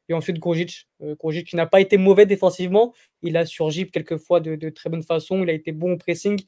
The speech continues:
Mais tu sens que techniquement, il est, il est pas au niveau, il est pas au niveau d'un club comme le F C Porto. Il est pas au niveau de, d'une compétition comme la Ligue des Champions. Et, euh, et pour moi, aujourd'hui, dans ce genre de match-là où, où ça va à deux mille à l'heure, où t'es obligé de, de réfléchir plus vite que les autres, que ton contrôle soit plus propre que les autres,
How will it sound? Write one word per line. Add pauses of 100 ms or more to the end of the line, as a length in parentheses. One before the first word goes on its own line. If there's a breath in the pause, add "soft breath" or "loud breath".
(540 soft breath)
Mais
tu
sens
que
techniquement,
il
est,
il
est
pas
au
niveau,
il
est
pas
au
niveau
d'un
club
comme
le
F
C
Porto.
Il
est
pas
au
niveau
de, (320 soft breath)
d'une
compétition
comme
la
Ligue
des
Champions. (340 soft breath)
Et,
euh,
et
pour
moi,
aujourd'hui,
dans
ce
genre
de
match-là
où, (600 soft breath)
où
ça
va
à
deux
mille
à
l'heure,
où
t'es
obligé
de,
de
réfléchir
plus
vite
que
les
autres, (280 soft breath)
que
ton
contrôle
soit
plus
propre
que
les
autres,